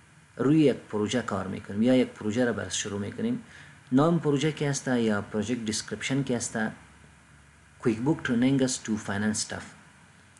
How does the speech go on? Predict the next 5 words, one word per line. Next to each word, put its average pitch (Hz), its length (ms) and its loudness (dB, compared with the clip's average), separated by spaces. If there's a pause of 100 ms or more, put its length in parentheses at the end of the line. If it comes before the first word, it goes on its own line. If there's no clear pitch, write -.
(2000)
موسی 156 560 4
ودان 131 440 4
یا 117 140 4
اداره 113 460 2
ودان 110 400 2